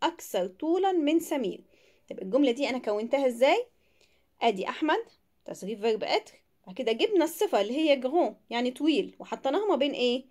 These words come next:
ما بين بلي وما بين كو. بعد كده كتبنا سمير اللي هو الاسم التاني. خلاص تمام؟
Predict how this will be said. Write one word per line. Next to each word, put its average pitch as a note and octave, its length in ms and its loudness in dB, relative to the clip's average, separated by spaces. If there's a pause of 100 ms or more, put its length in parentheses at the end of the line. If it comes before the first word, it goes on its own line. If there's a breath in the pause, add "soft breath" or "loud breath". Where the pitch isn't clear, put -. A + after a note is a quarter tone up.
(480 soft breath)
ما G3+ 60 -14
بين F#3 220 -4 (140)
بلي C4+ 240 0 (180)
وما D4 100 -4
بين B3 460 0 (180)
كو. B3 200 4 (1080 soft breath)
بعد - 140 -12
كده C4 240 0
كتبنا B3 560 -4 (120)
سمير A3+ 400 -4
اللي A3 160 -8
هو A#3 60 -2
الاسم A3+ 360 -6
التاني. - 480 -12 (560)
خلاص F#3+ 200 -10
تمام؟ B3 380 -2